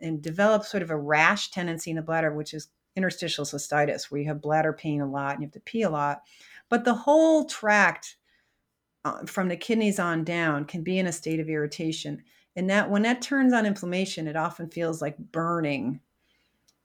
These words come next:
And you get this burning feeling with peeing. You might even get prostatitis in men, where they, the stream strength is, gets lost periodically, even in a young age. You could get blood in the urine, which you may not see,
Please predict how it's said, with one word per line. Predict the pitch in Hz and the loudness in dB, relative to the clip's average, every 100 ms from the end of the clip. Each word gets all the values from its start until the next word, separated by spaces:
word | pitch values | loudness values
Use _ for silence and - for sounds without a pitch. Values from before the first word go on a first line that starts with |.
| _ _ _ | _ _ _
And | 170 170 | -6 -2
you | |
get | 165 170 | -2 -2
this | 170 165 | -4 -6
burning | 160 - 180 185 196 190 180 170 | -8 0 4 6 6 4 2 -2
feeling | 165 175 170 165 170 | -4 -2 0 0 -2
with | 160 143 - | -4 -6 -8
peeing. | - 220 220 214 208 208 196 | -4 0 2 2 4 2 0
You | 165 165 | -4 -4
might | 165 170 175 | -2 -2 -4
even | - 165 165 160 | -4 -4 -4 -2
get | 160 - | -4 -2
prostatitis | 156 151 - 147 160 165 156 - | 0 0 -4 -6 -4 -2 -4 -4
in | 151 160 | -4 -4
men, | 175 190 208 | 0 2 2
where | 175 160 | 2 0
they, | 156 156 | 0 0
the | 147 143 | -2 -4
stream | - - 170 180 | -6 -6 -2 -2
strength | 180 - 180 175 - | -2 -4 -4 -4 -8
is, | 160 | -6
gets | 170 160 - | -4 -4 -4
lost | 160 160 180 185 - - | 0 2 0 -2 -12 -10
periodically, | 202 190 190 190 196 202 196 | -4 0 2 2 0 0 0
even | 202 175 165 160 | 0 0 -4 -2
in | 156 151 | -2 -2
a | |
young | 151 151 151 | -2 0 0
age. | 165 190 196 - _ _ _ _ _ - 160 | 0 -2 -2 -6 _ _ _ _ _ -20 -6
You | 185 190 | -2 -2
could | - 202 | 0 0
get | 165 185 156 | 2 0 0
blood | 170 175 190 | 0 2 4
in | 208 | 2
the | 214 | 2
urine, | 214 220 233 240 202 | 0 2 2 2 0
which | - 190 | -4 -4
you | |
may | 185 185 | 0 0
not | 180 160 | 0 -2
see, | - - 180 180 202 226 | -6 -4 -2 0 0 -2